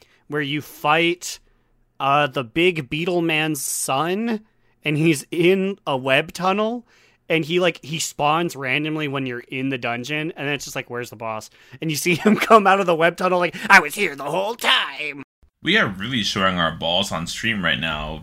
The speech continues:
Speaker 2: just like,
Speaker 1: Well,
Speaker 2: yeah, what
Speaker 1: if
Speaker 2: is this
Speaker 1: they're
Speaker 2: one?
Speaker 1: not in Time Walking, I don't <laughs> know what they are anymore.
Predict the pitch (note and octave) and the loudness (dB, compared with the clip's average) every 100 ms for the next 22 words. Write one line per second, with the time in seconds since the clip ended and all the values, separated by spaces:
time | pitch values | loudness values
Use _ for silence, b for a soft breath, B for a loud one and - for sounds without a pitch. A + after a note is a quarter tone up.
0 | - F2+ - E2+ D2 - D#3 D#3 D#3 G3+ | -8 -6 -4 -2 -4 -4 0 4 6 6
1 | G3+ F3+ E3+ E3+ F3 D#3+ D3+ D3+ D#3 E3 | 4 2 0 2 2 2 2 4 4 4
2 | F3 D#3+ D#3+ D#3+ G#3 E4+ C4 F3+ F#3+ G#3 | 2 -2 -2 0 2 2 2 2 2 -2
3 | A3+ D4+ - F3 C#4+ F3 C#3 A#2+ - - | -4 -6 -4 -2 -2 -4 -6 -8 -2 4
4 | F#3+ F#3 G#3 A#3+ B3 D4+ G4 G4+ F#3+ C#3 | 4 4 -2 -2 0 2 2 0 -4 -4
5 | B2 A#2+ A#2+ A#2 | -4 -4 -6 -6